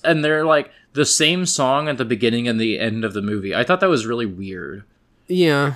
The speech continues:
Speaker 1: Um, even though they did pick, like, a Nirvana song that I really like, um, I was just like, "What? It, what? It, what are we doing here?" Anyway, <clears throat> uh, so yeah,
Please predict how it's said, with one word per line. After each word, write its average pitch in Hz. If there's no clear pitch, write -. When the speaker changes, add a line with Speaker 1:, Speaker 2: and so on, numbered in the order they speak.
Speaker 1:
Um, 101
even 151
though 175
they 165
did 143
pick, -
like, 107
a 135
Nirvana 117
song 101
that 98
I 95
really 98
like, 87
um, 95
I 113
was 110
just -
like, 135
"What? 139
It, 185
what? 160
It, 196
what -
are 202
we 220
doing 147
here?" 95
Anyway, 156
<clears throat> 85
uh, 196
so -
yeah, 160